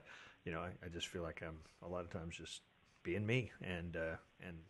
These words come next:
fortunately, the, I'm, I wake up every day wondering why in the world that impacts <laughs> people. But, but I, I don't see that as selling short. I, as much as I ju-, I'm almost more just amazed that we can do this. That, I guess that's part, part of what I'm saying.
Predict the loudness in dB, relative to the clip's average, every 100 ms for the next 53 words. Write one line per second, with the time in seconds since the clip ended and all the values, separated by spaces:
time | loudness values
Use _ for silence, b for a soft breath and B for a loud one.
0 | -18 -4 -2 0 0 0 0 0 0 -2
1 | 2 4 8 10 10 10 10 12 12 12
2 | 8 6 6 8 10 10 12 12 10 8
3 | 8 10 8 8 6 6 10 10 10 4
4 | 6 6 4 B 12 12 B 12 12 12
5 | 12 12 12 12 12 12 12 12 12 12
6 | 12 12 12 10 10 10 8 10 10 12
7 | 8 6 6 6 6 10 10 10 6 4
8 | b b 12 12 12 12 12 10 6 10
9 | 12 12 10 6 6 6 6 6 6 2
10 | 0 2 2 0 0 -2 0 2 2 0
11 | 0 0 2 0 -2 -4 -6 -6